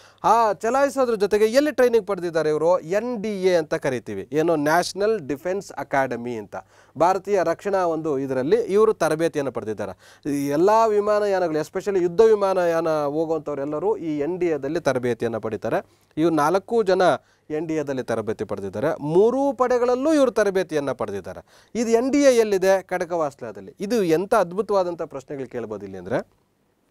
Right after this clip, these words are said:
ಇತ್ತೀಚೆಗೆ ಭಾರತದ ಗಗನಯಾನಕ್ಕಾಗಿ ನಾಲ್ಕು ವ್ಯಕ್ತಿಗಳನ್ನು ಆಯ್ಕೆ ಮಾಡಲಾಗಿದೆ. ಈ ನಾಲ್ಕು ವ್ಯಕ್ತಿಗಳು ನ್ಯಾಷನಲ್ ಡಿಫೆನ್ಸ್ ಅಕಾಡೆಮಿಯಲ್ಲಿ ತರಬೇತಿಯನ್ನು ಪಡೆದಿರುವಂಥವರಾಗಿದ್ದಾರೆ. ಹಾಗಾದರೆ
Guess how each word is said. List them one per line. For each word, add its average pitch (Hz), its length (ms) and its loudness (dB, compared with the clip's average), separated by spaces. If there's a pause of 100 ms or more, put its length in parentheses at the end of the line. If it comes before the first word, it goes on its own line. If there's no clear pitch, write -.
(520)
ಇತ್ತೀಚೆಗೆ 131 800 -4 (520)
ಭಾರತದ 175 500 2
ಗಗನಯಾನಕ್ಕಾಗಿ 139 880 -6
ನಾಲ್ಕು 151 500 -4
ವ್ಯಕ್ತಿಗಳನ್ನು 120 640 -8
ಆಯ್ಕೆ 110 300 -10
ಮಾಡಲಾಗಿದೆ. 98 760 -8
ಈ 175 140 0
ನಾಲ್ಕು 190 580 2
ವ್ಯಕ್ತಿಗಳು 160 600 -4
ನ್ಯಾಷನಲ್ 151 500 -2
ಡಿಫೆನ್ಸ್ 156 400 -6
ಅಕಾಡೆಮಿಯಲ್ಲಿ 120 680 -4
ತರಬೇತಿಯನ್ನು 107 720 -8
ಪಡೆದಿರುವಂಥವರಾಗಿದ್ದಾರೆ. 101 1160 -10
ಹಾಗಾದರೆ 170 880 0